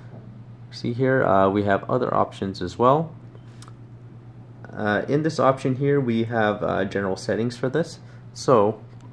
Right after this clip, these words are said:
the options that we have here is the format, uh, the S D card if we want to. Uh,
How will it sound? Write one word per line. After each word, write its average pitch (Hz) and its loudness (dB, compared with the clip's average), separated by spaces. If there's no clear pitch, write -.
the 104 2
options 131 4
that 113 4
we 101 4
have 104 4
here 104 4
is 95 -2
the - -6
format, 123 4
uh, 92 0
the 85 0
S - -4
D 107 -2
card 104 4
if 98 -8
we 90 -4
want 95 2
to. 165 -2
Uh, 90 0